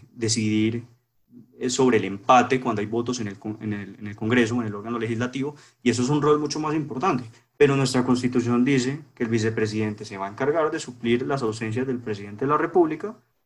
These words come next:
por un lado, y que va a estar encargado de los temas que le asigna el presidente. Esa es la cláusula.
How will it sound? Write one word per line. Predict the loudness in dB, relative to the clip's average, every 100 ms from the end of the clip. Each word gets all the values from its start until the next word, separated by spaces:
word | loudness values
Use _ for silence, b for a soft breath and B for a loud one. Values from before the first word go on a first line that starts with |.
| _ -2
por | 2
un | 4
lado, | 4 2 0 B -4
y | -2
que | 4 4
va | 4
a |
estar | 2 0
encargado | 0 0 0
de | 0
los | -2
temas | -8 -10
que | -4
le | -4
asigna | -6 -8
el | -8
presidente. | -4 0 -2 -4 _ -4
Esa | 0 0
es |
la | 0
cláusula. | -4 -6 -8